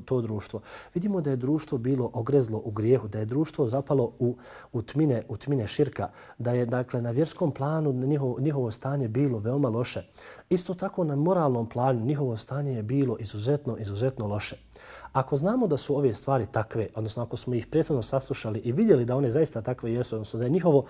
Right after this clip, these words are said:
vjersko stanje da su bili na veoma niskim granama, da su obožavali kamenje, da su obožavali drveće, da su obožavali razne stvari koje ne dolikuju zdravom umnom insanu da to radi.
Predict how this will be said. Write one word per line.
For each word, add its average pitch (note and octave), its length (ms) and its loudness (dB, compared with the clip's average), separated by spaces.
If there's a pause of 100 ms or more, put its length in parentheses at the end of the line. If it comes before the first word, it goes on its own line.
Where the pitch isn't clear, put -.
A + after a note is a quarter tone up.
(320)
vjersko C#3+ 400 2
stanje C3+ 380 0
da A2+ 100 -2
su - 140 -8
bili B2+ 300 2
na A2 120 -2
veoma C3+ 300 -2
niskim B2 380 -2
granama, B2 460 0 (320)
da D#3 120 -2
su D3 140 -2
obožavali A#2 460 0
kamenje, A#2+ 440 -2
da B2+ 120 -2
su - 140 -6
obožavali B2 420 0
drveće, A#2+ 420 2
da A#2 80 -6
su B2+ 140 -8
obožavali D3+ 380 -2
razne D3+ 380 0
stvari D3 380 -2
koje - 160 -4
ne A#2 100 -2
dolikuju C#3 480 2
zdravom B2 280 0
umnom B2+ 260 0
insanu B2+ 360 -2
da G#2+ 80 -6
to B2+ 160 -2
radi. B2+ 260 4